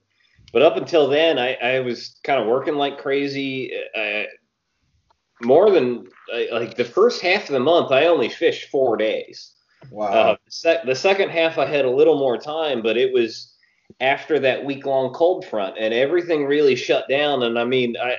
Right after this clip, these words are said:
Speaker 1: I had to, I had to work for the last, the last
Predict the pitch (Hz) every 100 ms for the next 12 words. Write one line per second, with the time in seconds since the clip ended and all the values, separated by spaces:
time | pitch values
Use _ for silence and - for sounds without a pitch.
0 | 113 131 135 131 117 98 92 - _ _
1 | _ _ - 214 196 135 131 151 - -
2 | 120 110 120 131 131 - - _ _ 113
3 | 120 135 -